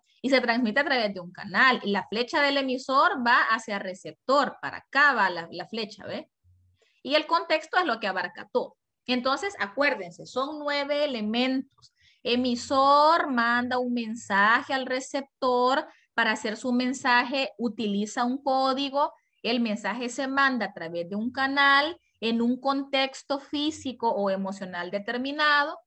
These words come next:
En el mensaje se habla de algo que se conoce como referente. Puede haber interferencia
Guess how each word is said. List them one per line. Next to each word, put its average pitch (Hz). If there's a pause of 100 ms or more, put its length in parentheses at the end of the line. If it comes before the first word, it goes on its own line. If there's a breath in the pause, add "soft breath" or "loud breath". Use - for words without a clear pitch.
(360)
En 214
el 208
mensaje 214
se 247
habla 240
de 247
algo 247
que 202
se 185
conoce 180
como 214
referente. 269 (320)
Puede 233
haber 214
interferencia 226